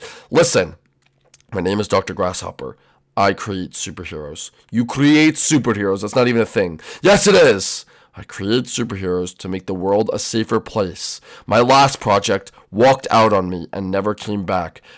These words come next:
And I need new heroes. Are you up for it? Wh-, what do you mean? Like, the one special guy who can stand up to everyone?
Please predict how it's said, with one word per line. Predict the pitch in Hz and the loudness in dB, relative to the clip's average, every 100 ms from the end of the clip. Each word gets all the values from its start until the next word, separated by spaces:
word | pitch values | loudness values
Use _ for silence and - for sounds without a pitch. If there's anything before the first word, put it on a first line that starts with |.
| - | -6
And | 95 | -2
I | 104 | 0
need | 113 135 139 | 2 2 2
new | 131 127 | 2 0
heroes. | 117 113 104 92 82 - - _ _ - | 0 -4 -2 -2 -6 -10 -14 _ _ 0
Are | 127 156 165 | 6 8 6
you | 143 151 151 | 6 4 6
up | 156 165 | 4 2
for | - 117 101 | 2 4 4
it? | 82 - - - _ _ | 2 -4 -14 -16 _ _
Wh-, | 110 107 - | -10 -8 -6
what | 135 | -6
do | 117 | -2
you | |
mean? | 139 123 101 | 0 0 0
Like, | 104 - _ _ _ | -2 -4 _ _ _
the | - | -4
one | 117 113 135 143 165 | -2 2 4 4 2
special | - - 160 - 170 | -4 0 2 2 2
guy | 156 147 156 175 175 - - | 4 6 6 4 0 -10 -10
who | - | -4
can | 151 185 | 0 0
stand | 151 - - 208 214 226 | 0 -2 4 6 6 6
up | - | 4
to | 226 | 4
everyone? | 220 226 262 285 302 262 208 | 4 6 6 6 6 6 2